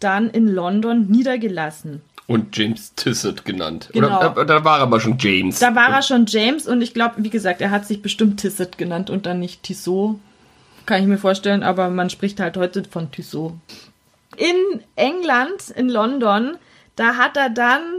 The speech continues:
Speaker 1: seine große Liebe kennengelernt. Und zwar war das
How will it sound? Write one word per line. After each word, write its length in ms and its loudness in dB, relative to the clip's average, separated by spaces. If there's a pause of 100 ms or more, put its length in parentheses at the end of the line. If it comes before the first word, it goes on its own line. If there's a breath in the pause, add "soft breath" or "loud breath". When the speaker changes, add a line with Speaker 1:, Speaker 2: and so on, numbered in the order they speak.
(200)
Speaker 1:
seine 400 -2
große 420 -4
Liebe 420 0
kennengelernt. 1000 -8 (460 soft breath)
Und 240 0
zwar 580 2
war 260 2
das 480 -2